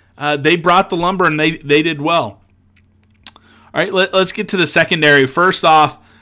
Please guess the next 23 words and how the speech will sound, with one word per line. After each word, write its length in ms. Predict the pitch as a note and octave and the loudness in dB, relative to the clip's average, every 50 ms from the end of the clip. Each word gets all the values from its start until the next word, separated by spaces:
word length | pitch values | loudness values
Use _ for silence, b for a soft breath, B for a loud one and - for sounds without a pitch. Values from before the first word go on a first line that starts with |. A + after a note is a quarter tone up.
| b - | b -4
Kobe 260 | - G3 G3 F#3 F#3+ | -2 0 0 0 -2
Savage, 720 | - - F3 E3 E3 E3 D#3+ D#3+ D#3+ D3 C#3+ - - - _ _ _ _ _ - | -2 0 2 4 4 4 2 0 -2 -6 -8 -10 -12 -14 _ _ _ _ _ -4
I 120 | C#3 C#3+ | -4 -2
think 240 | - - F3 E3 C3 | 0 0 -2 -2 -4
the 60 | E3 | -4
most 240 | D3+ D3+ D#3 D#3 - | -2 -2 -2 -2 -2
important 420 | F3 D3 - E3+ E3+ - D3+ C#3 - | -4 -2 -2 -2 -2 -2 -4 -8 -4
play 320 | - D#3 D#3 D3+ D3+ - | -2 0 2 2 0 -2
of 280 | - C#3 D3+ E3+ E3 D#3+ | -2 -4 -4 -4 -4 -4
the 80 | F3 | -6
game, 520 | D#3 C3 C#3+ C#3 C#3+ C#3 C#3 C#3 C3+ C3 C3 b b b b b b b B2 A2+ | -4 -2 0 0 0 0 -2 -2 -4 -6 -10 b b b b b b b -20 -8
getting 520 | G#2+ - D3+ D#3+ E3+ F3 E3+ E3+ E3+ D#3 - - | -2 -2 0 0 0 -2 -4 -6 -8 -12 -14 -6
that 300 | C#3+ D3+ D3+ D3+ - - | -2 0 0 0 0 -4
interception 600 | D3 D3+ D#3 E3 D#3 - - D#3+ D3+ D3+ - D#3+ | -4 -4 -2 -2 -2 0 0 0 -2 -2 -4 -6
in 60 | D3 | -6
the 120 | C#3+ C3 - | -6 -6 -2
opening 440 | C3 C#3 D3 D3 E3+ E3 E3 D#3+ C#3+ | 0 0 0 -2 -4 -6 -6 -6 -2
drive, 580 | B2+ C3 B2+ B2+ B2+ B2+ B2+ B2+ B2+ B2+ b b b b b b b b b b _ - | 0 0 2 2 2 2 2 0 -2 -4 b b b b b b b b b b _ -6
um, 440 | C#3+ C#3 C3+ C3+ C3+ B2+ A#2+ A2+ - _ _ _ _ | -2 0 0 0 0 -2 -4 -8 -16 _ _ _ _
their 380 | C3+ B2 G#2+ C#3 C#3+ D3+ C#3+ C3+ | -16 -4 -2 0 2 4 4 2
opening 360 | B2+ A#2+ A#2 B2+ A#2+ A2+ G#2+ | 2 -2 -4 -10 -12 -12 -10
drive. 420 | G#2 A2 A2 G#2+ G#2+ G#2+ G#2 - b b b b b b b b _ _ | -10 -8 -8 -8 -8 -8 -10 -14 b b b b b b b b _ _
Um, 320 | - C#3+ C#3 C#3 B2+ B2 | -6 -6 -6 -6 -6 -10